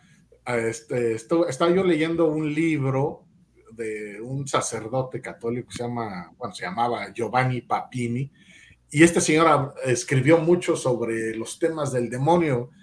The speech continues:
Y no me acuerdo, ah, tiene dos libros que recuerdo, uno que es el seis seis seis y otro que se llama El Diablo. No me acuerdo cuál de los dos estaba yo leyendo, pero en una de, de sus, eh, relatos,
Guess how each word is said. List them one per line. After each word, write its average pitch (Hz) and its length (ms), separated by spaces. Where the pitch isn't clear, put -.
Y 147 80
no 190 140
me 220 60
acuerdo, 202 260
ah, 151 200
tiene 190 480
dos 165 240
libros 160 260
que 120 100
recuerdo, 147 300
uno 151 140
que 147 100
es 139 100
el 120 120
seis 165 300
seis 139 240
seis 170 300
y 156 40
otro 147 200
que 139 80
se 151 60
llama 147 140
El 143 120
Diablo. 151 580
No 143 140
me 175 60
acuerdo 143 280
cuál 151 240
de 139 100
los 120 140
dos 147 120
estaba 147 280
yo 143 80
leyendo, 131 560
pero 143 580
en 135 280
una 180 300
de, 127 600
de 120 220
sus, 120 500
eh, 113 340
relatos, 165 840